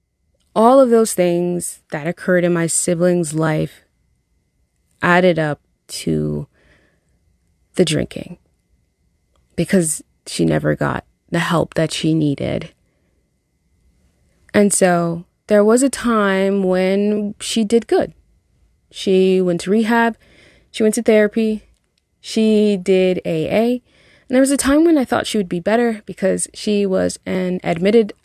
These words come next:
alcoholic. She'd be like, "I do a lot of," th-, she says, "I don't do no drugs. I'm just an alcoholic.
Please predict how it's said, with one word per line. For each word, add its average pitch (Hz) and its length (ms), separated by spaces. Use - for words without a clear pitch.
alcoholic. 160 560
She'd 170 220
be 165 80
like, 151 160
"I 240 180
do 277 220
a 269 40
lot 269 200
of," 262 100
th-, - 120
she 269 120
says, 214 260
"I 269 60
don't 320 120
do 294 100
no 247 140
drugs. 247 340
I'm 269 100
just 269 160
an 262 80
alcoholic. 214 840